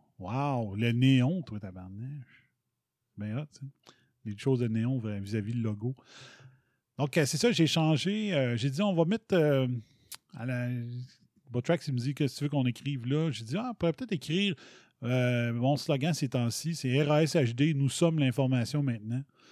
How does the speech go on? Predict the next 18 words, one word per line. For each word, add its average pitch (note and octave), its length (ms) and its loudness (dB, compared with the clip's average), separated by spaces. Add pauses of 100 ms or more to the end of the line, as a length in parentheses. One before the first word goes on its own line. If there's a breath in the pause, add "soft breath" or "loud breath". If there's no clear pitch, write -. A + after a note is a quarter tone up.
(680 soft breath)
Parce D3+ 220 -2
que C3+ 500 4
l'information, C#3+ 680 2
vous C3 140 2
ne B2+ 60 4
l'avez B2+ 220 4
pas D#3 140 2
dans D3 80 4
les B2+ 160 2
médias B2 240 2
mainstream C#3 400 0
concernant B2 440 -2
le B2+ 80 -2
covid, B2 400 -2 (100)
là, D3 160 -6
fait B2+ 200 -10
que, - 140 -8
euh, A2+ 280 -2